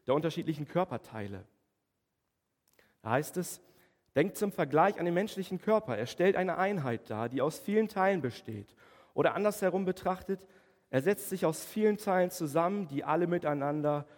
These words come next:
ein zusammenhängendes Ganzes bilden. Genauso ist es bei Christus. Das alles gilt nun auch im Hinblick auf euch, denn ihr seid der Leib Christi und jeder einzelne von euch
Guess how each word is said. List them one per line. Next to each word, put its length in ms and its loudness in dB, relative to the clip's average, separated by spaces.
ein 180 -2
zusammenhängendes 960 -2
Ganzes 460 -8
bilden. 480 -12
Genauso 380 4
ist 140 -6
es 100 -12
bei 160 0
Christus. 680 -10
Das 180 -10
alles 420 0
gilt 240 2
nun 180 -4
auch 160 -2
im 100 -8
Hinblick 360 -2
auf 220 -4
euch, 400 0
denn 140 -4
ihr 160 0
seid 280 0
der 100 -2
Leib 240 0
Christi 540 -6
und 260 -10
jeder 420 0
einzelne 440 -4
von 180 -8
euch 280 -2